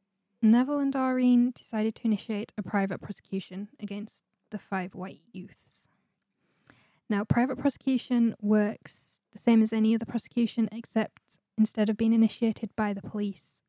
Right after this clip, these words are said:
and the Crown Prosecution Service, it's initiated by a private citizen or organisation.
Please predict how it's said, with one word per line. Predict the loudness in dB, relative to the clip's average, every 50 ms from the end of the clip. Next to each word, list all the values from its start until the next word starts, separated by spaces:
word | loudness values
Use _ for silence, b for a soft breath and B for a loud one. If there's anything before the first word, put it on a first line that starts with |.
| _
and | 2 4 4 6 4 2
the | 0
Crown | 0 0 0 0
Prosecution | 0 -2 -6 -12 -10 -4 -2 -2 0 2 0 0
Service, | 0 -2 -4 -4 -4 -6 -8 -10 -14 _ _ _ _ _ _ _ _ _ _ -6
it's | -6 -2 2
initiated | 4 4 4 2 0 -4 -4 -4 -6 -6
by | -6 -6 -6
a | -6 -6
private | -6 -4 -4 -4 -4 -6
citizen | -10 -10 -10 -10 -8 -6 -4 -4 -2 -2 -4 -6 -6
or | -4 -4 -4
organisation. | -4 -6 -8 -10 -10 -10 -12 -14 -16 -18 -18 -20 -20 -20